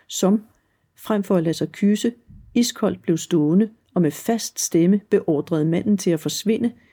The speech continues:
næste gang toget standsede. Tilsyneladende kom hendes ro og beslutsomhed så meget bag på den hidsige mand, at han løb tør for verbale trusler og voldsomme gebærder.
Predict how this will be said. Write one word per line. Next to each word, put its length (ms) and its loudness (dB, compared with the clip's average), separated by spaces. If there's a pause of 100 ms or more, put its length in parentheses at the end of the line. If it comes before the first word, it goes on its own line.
næste 320 2
gang 260 -4
toget 360 0
standsede. 500 -4 (800)
Tilsyneladende 800 2
kom 240 0
hendes 400 -2
ro 380 0
og 60 -4
beslutsomhed 800 0
så 140 -2
meget 320 2
bag 300 0
på 80 0
den 140 2
hidsige 380 0
mand, 220 2 (640)
at 60 4
han 120 6
løb 240 2
tør 300 -2
for 240 -2
verbale 500 0
trusler 460 -2
og 240 -2
voldsomme 440 0
gebærder. 580 -6